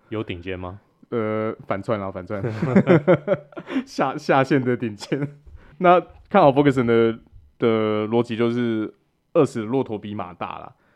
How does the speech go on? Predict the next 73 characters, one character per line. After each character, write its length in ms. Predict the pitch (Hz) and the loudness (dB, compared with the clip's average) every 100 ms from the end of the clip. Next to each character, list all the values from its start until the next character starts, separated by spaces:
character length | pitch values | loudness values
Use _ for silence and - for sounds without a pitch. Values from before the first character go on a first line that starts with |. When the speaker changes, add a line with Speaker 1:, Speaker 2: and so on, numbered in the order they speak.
| _ | _
Speaker 2:
他 100 | - | -6
至 140 | 262 214 | -4 0
少 140 | 143 | 0
曾 180 | 113 113 | 0 -2
经 120 | 113 | -4
是 120 | 113 | -2
顶 220 | 120 98 95 | -4 -4 -8
尖 200 | 98 101 | -8 -6
过， 320 | 107 95 90 147 | -6 -6 -8 -6
那 120 | 151 | -4
Bobby 260 | 147 131 | 0 0
Green 160 | 127 131 | 0 -2
从 160 | - 117 | -2 -4
来 80 | |
没 80 | 113 | -2
有 120 | 113 | -4
达 160 | 104 95 | -6 -6
到 140 | 104 | -6
那 60 | 104 | -4
种 200 | 104 95 | -6 -10
境 220 | 95 98 | -14 -16
界。 280 | 92 98 92 - _ _ _ - | -14 -16 -16 -20 _ _ _ -8
那 100 | 139 | 0
就 140 | 151 | 4
算 120 | 147 | 4
现 120 | 139 | 4
在 80 | 143 | 4
在 120 | 135 | 2
衰 160 | 131 123 | 0 0
退， 160 | 127 120 | 2 2
在 100 | 117 | 0
衰 180 | 113 | -2
退， 100 | 107 | -4
我 120 | 120 101 | -4 -4
觉 100 | 117 | -4
得 60 | |
两 140 | 107 98 | -4 -6
个 80 | |
人 80 | 101 | -6
都 160 | 107 110 | -4 -4
在 140 | 113 | -4
下 240 | 107 113 101 | -4 -8 -8
坡， 300 | 107 98 98 | -10 -10 -10
可 160 | - | -14
是 100 | 101 | -10
他 120 | 123 | -8
终 180 | 117 117 | -6 -8
究 100 | 117 | -6
还 100 | 104 | -6
是 240 | 101 110 98 | -8 -10 -14
曾 180 | - 98 | -16 -12
经 120 | 104 | -10
到 180 | 107 101 | -8 -10
一 40 | |
个 100 | 95 | -12
比 140 | 87 | -14
较 100 | 95 | -12
高 220 | 101 101 95 | -10 -10 -12
的 260 | 87 92 127 _ - _ _ _ _ _ | -14 -16 -20 _ -20 _ _ _ _ _
顶 220 | 117 98 | -10 -8
点。 240 | 104 98 113 _ _ _ _ _ - | -10 -10 -12 _ _ _ _ _ -6
对 120 | 110 | -2
啊， 200 | 101 104 | -2 -2
就 180 | 151 143 | -2 -2
觉 160 | 143 | 0
得 520 | 127 127 123 117 113 107 - - _ _ | 2 4 4 4 2 -2 -12 -20 _ _
希 140 | - 135 | -4 0
望 120 | 135 | 2
他 140 | 135 | 2
还 140 | 117 113 | 2 0
是 120 | 127 | -2
可 160 | 120 | -4
以 300 | 110 104 101 | -2 -2 -6